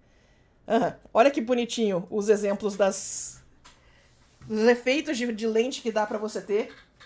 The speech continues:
ó, com outros... Esse aqui tá desenho, né? Ó aqui, ó. Esse aqui é o filtro na frente da lente, olha que massa que fica. Você coloca um filtro, você literalmente recorta um shape e coloca na frente da lente,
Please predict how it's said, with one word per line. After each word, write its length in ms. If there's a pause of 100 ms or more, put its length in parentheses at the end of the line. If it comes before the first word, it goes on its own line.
(100)
ó, 180
com 280
outros... 680 (360)
Esse 180
aqui 100
tá 80
desenho, 340
né? 160 (420)
Ó 60
aqui, 140
ó. 80 (580)
Esse 160
aqui 140
é 40
o 40
filtro 260
na 80
frente 240
da 80
lente, 240
olha 140
que 80
massa 260
que 80
fica. 200 (760)
Você 240
coloca 500
um 140
filtro, 520
você 160 (100)
literalmente 520
recorta 360
um 100
shape 280
e 40
coloca 320
na 100
frente 240
da 80
lente, 400